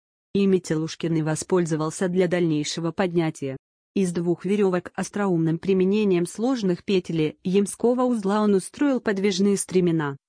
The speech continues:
которые и накинул на ближайший крюк. С помощью этих-то стремян, затрачивая страшные усилия и прибегая к разным, иногда весьма находчивым уловкам,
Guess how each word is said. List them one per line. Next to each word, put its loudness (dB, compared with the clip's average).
которые 2
и 2
накинул 4
на 2
ближайший 0
крюк. -2
С -6
помощью 2
этих-то -2
стремян, 0
затрачивая -2
страшные 0
усилия 0
и -6
прибегая 0
к -18
разным, -2
иногда 2
весьма 0
находчивым 0
уловкам, -4